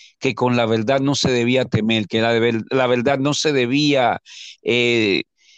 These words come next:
vestir, eh, camuflar, ocultar o, o decirla a medias, esto para mí ha sido la mayor contribución que hemos hecho todos nosotros los líderes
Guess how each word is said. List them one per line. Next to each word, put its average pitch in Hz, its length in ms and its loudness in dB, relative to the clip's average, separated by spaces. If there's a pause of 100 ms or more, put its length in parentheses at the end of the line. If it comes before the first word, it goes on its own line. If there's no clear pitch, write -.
(400)
vestir, 139 800 0 (100)
eh, 101 460 2
camuflar, 127 880 2 (180)
ocultar 120 840 0
o, 113 100 4
o 113 300 2
decirla 135 640 0
a 113 40 0
medias, 110 800 0 (640)
esto 131 800 0
para 123 240 2
mí 135 260 2
ha 131 80 0
sido 127 320 0
la 120 80 0
mayor 117 320 2
contribución 117 640 0
que 113 80 0
hemos 113 280 0
hecho 107 240 -4
todos 120 260 0
nosotros 110 560 -2
los 95 200 -8
líderes 113 560 -2